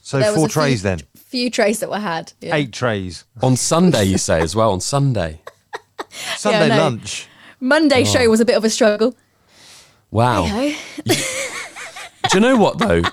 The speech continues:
Speaker 3: I've been saying this for a while, and I've been pitching this on the, the Now Drive show, 'cause Eddie and I have obviously swapped. There's a, there's a note for you on, on, uh, podcast number nine. That's when it happened.
Speaker 1: Yeah, yeah.
Speaker 3: Now, I've been pitching this idea for a while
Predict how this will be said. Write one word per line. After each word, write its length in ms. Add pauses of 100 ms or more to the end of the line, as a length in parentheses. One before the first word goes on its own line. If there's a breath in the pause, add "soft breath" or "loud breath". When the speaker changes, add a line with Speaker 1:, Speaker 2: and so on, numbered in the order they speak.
(100)
Speaker 3:
I've 160
been 160
saying 280
this 140
for 120
a 40
while, 280
and 80
I've 140
been 120
pitching 340
this 160
on 200
the, 400
the 100
Now 220
Drive 380
show, 280
'cause 300 (100)
Eddie 180
and 80
I 120
have 100
obviously 320
swapped. 580 (300)
There's 160
a, 200 (180)
there's 160
a 60
note 260
for 80
you 160
on, 120 (100)
on, 240
uh, 180
podcast 460
number 160
nine. 360 (140)
That's 220
when 100
it 80
happened. 200
Speaker 1:
Yeah, 240 (300 loud breath)
yeah. 340
Speaker 3:
Now, 360 (480 soft breath)
I've 260
been 160
pitching 360
this 160
idea 400
for 120
a 60
while 340